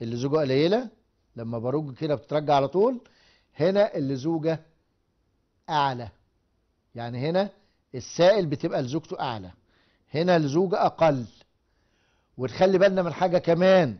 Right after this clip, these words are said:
بيبقى هنا اللون فاتح شوية، يعني بيبقى شفاف، هنا بيبقى يكاد يكون نصف شفاف. يبقى انت كده وانت شغال في الكيمياء فاهم ان دي لزوجتها اقل ودي لزوجتها اعلى.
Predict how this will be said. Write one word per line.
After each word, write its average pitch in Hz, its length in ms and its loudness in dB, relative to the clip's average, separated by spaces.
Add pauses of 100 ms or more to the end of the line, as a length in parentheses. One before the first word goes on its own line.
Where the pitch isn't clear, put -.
(800)
بيبقى 131 280 -4
هنا 160 180 -2
اللون 160 260 0
فاتح 170 400 -6
شوية، 196 580 -2 (960)
يعني 123 280 -4
بيبقى 135 260 -8
شفاف، 180 760 2 (440)
هنا 147 180 0
بيبقى 143 500 -4 (640)
يكاد 143 440 0
يكون 151 380 -2
نصف 151 260 -10
شفاف. 107 460 -18 (840)
يبقى 117 180 -10
انت 127 140 -4
كده 185 220 2
وانت 147 160 -2
شغال 143 300 -4
في - 60 -20
الكيمياء 170 340 -6
فاهم 127 420 -6 (760)
ان 127 260 -6
دي 156 260 -2
لزوجتها 127 640 -6
اقل 220 460 4 (540)
ودي 120 240 -2
لزوجتها 170 500 -2
اعلى. 131 320 -2